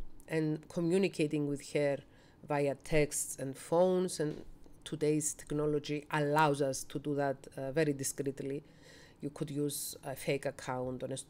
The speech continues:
on the social media, and you can use a messenger, you use whatever means that they cannot be tracked down, and you can communicate by text messages or video calls or whatever at your own convenience,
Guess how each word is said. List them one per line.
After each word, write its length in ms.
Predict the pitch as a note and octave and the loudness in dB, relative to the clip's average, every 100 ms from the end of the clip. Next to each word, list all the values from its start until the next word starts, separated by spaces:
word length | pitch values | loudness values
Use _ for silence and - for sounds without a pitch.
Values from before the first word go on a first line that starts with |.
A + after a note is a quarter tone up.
| - | -6
on 100 | C#3 | -6
the 80 | B2 | -4
social 360 | C#3 - C3+ | -6 -6 2
media, 340 | G#3 E3+ E3 D#3 | 4 4 4 4
and 180 | C#3+ | 2
you 80 | B2+ | -2
can 240 | B2 A#2+ - | -6 -8 -8
use 200 | C3+ C3+ | -8 -4
a 60 | C#3 | 2
messenger, 580 | G#3 G#3+ E3 D3 D#3 D3 | 4 4 2 2 2 2
you 240 | C#3+ D3 - - - | 0 -4 -6 -20 -10
use 240 | D#3 D3+ | -8 -2
whatever 460 | E3 D#3+ E3 D#3+ C#3 - - - - C#3+ | 2 4 6 6 4 -2 -18 -20 -8 2
means 340 | D#3+ F3 D#3+ | 6 6 6
that 160 | D#3 D#3 | 2 2
they 140 | D3+ | -2
cannot 380 | - D3+ D#3+ C#3+ | 0 2 2 2
be 60 | D#3 | -4
tracked 380 | - D3 - | 0 -2 0
down, 380 | - F#3 C4+ C4+ - - - A3+ | 4 6 6 4 -2 -16 -4 0
and 120 | G3+ | 0
you 80 | F#3+ | 0
can 260 | - E3+ | -2 -2
communicate 880 | - F#3 D#3+ F#3+ D3+ D#3 D3 D3 - - - - | 0 4 6 4 4 4 4 0 -8 -6 -4 -2
by 140 | D3 | -2
text 380 | C#3+ G3+ G#3 - | 2 8 8 8
messages 500 | F#3+ F3 E3 D3+ - | 2 0 0 -2 -2
or 40 | |
video 320 | B2+ E3 G3 F3 | 0 2 4 2
calls 320 | - D3+ - | 0 0 0
or 60 | |
whatever 500 | D3 C3+ D#3+ E3+ F3 - | -2 0 4 6 4 2
at 240 | E3 D#3+ D#3 | 0 0 0
your 180 | D3 D#3+ | 2 2
own 120 | E3 | 2
convenience, 720 | - C3+ D3 D#3 D#3 D#3 | -2 -2 0 2 2 2